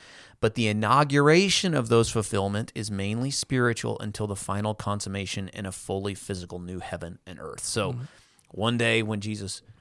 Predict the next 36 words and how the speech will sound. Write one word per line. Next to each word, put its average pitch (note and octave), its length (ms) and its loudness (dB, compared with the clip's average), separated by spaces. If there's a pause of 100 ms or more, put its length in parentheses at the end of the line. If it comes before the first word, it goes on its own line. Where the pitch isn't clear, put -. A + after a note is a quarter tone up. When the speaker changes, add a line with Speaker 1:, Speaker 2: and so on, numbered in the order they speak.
(180)
Speaker 1:
re-, G#2 180 -8
when G2+ 160 -8
all B2 140 6
things C3 200 0
are B2 60 4
recreated A2+ 540 0
and G#2 80 -2
renewed, G2 520 -4
that's F#2 300 -8
when F#2 120 -8
this - 180 -8 (180)
promise F#2 320 -4
will - 60 -12
be D#2+ 100 -10
fulfilled. E2 520 -10 (100)
Until G2 260 -8
now, D#2+ 240 -10
it's - 140 -12
spiritual. - 560 -14 (160)
Speaker 2:
Right. B2+ 320 -6
And G3 180 4
wouldn't G#3+ 220 6
we D3+ 160 6
agree C3 360 4
with A#2+ 220 2
s-, - 200 -2 (100)
some C#3+ 280 2
of A#2+ 140 -4
that? F2+ 240 -12 (260)
We D3 140 6
would C3+ 120 8
Speaker 1:
Yes, C3+ 120 6
Speaker 2:
agree C#3 220 4
Speaker 1:
we A#2+ 140 2
Speaker 2:
with G#2+ 100 0
Speaker 1:
agree. G2 200 -4